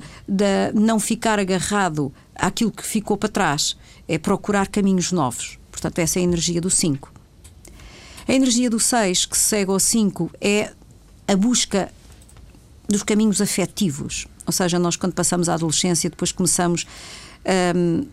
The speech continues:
a olhar para as coisas de outra maneira, depois de passar dessa fase mais instável, começamos a olhar para os afetos de outra maneira, até começamos a olhar para os nossos próprios pais e restante família de outra forma. E começamos a, a construir,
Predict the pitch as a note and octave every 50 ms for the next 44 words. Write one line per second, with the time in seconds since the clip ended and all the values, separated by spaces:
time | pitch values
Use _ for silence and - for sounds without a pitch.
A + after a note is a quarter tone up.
0 | - - - F#3 G3 G#3 G3 F#3 - F3+ E3+ - G#3+ F#3 F#3 F3+ E3+ F#3 F3 -
1 | F3+ F3+ F3+ F3 F3+ E3+ E3 E3 D3+ - - D#3+ - - E3+ D#3+ - F3+ E3+ E3
2 | E3 - - E3+ - - F#3 F3+ F3 D#3+ D3+ D#3 E3 D#3+ D#3+ D#3+ D#3+ C#3+ - -
3 | - D#3+ C#3+ - - G#3 F#3+ F#3 D#3+ D3 E3 D3+ D#3 - - - - - - -
4 | A3+ G3+ G#3 A3+ G#3 F#3 G3+ G3 G3+ G3 - - G3+ - F#3+ F3 - - A3 G#3+
5 | A3 G#3+ - - F3+ F3+ - - F#3 F3+ F3 F3+ F3+ F3+ F3 F3 - F#3+ F3 -
6 | F#3 - F#3+ F#3 F3 F3+ F3+ F3+ F3 F3 F#3+ F#3 E3 F3+ E3+ E3 - - - F#3
7 | E3+ - F#3+ E3 - - - F#3+ F#3+ F#3 F3 E3 D#3+ - - - - - - -
8 | - - - - F#3 F3+ F3+ - - - F#3+ F#3 E3+ - - F#3+ F#3+ F#3 F#3+ F3+
9 | F3+ E3+ F3 F3+ F3+ - F3+ E3 - - G#3+ G3 F#3 E3 E3 D3 C#3+ - - -
10 | - - - G#3 - A#3 A3+ - A#3+ A#3+ A#3 G#3+ A#3 B3 A#3 A#3 - - - -
11 | - B3 A3 - B3 B3 - - - A#3 A3+ A#3 A#3 A#3+ A#3 C4